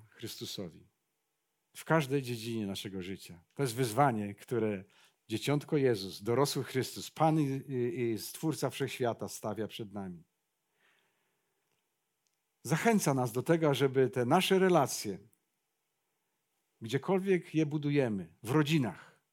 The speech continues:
ażeby były poddane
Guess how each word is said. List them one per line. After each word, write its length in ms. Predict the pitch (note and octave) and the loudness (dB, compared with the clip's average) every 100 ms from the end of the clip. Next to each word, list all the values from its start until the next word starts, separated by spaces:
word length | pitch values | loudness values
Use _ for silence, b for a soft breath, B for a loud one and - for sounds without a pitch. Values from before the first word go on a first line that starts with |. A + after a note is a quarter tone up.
| _ | _
ażeby 360 | A2+ G#2+ B2+ A#2+ | -8 -4 -2 0
były 440 | B2 A#2+ A#2 A#2 _ _ _ _ _ _ _ _ _ _ _ _ _ _ | 2 2 2 -2 _ _ _ _ _ _ _ _ _ _ _ _ _ _
poddane 680 | - A2 A2 B2 C3 C3+ C#3+ | -8 -6 2 2 2 -2 -6